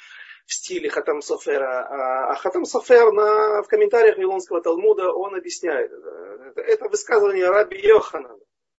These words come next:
Раби Йоханан, великий Тана, сказал в Миасе, с того момента, как разрушен храм, взято пророчество у пророков и дано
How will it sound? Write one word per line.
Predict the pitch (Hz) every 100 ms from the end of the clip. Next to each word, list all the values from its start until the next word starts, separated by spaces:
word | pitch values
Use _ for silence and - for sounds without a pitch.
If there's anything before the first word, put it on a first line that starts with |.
| _ _
Раби | 160 151 147
Йоханан, | 196 - 180 156
великий | 143 143 135 131
Тана, | - 208 202 185
сказал | - - 143 160
в | -
Миасе, | - 82 - - 147 - 78 -
с | -
того | 165 156
момента, | 156 151 143
как | 143 139
разрушен | 139 - -
храм, | 233 247 233 180
взято | - - 180 170 180
пророчество | 170 165 151 - -
у | 135
пророков | 160 180 294 285 262 -
и | 214
дано | - 208 202 170 190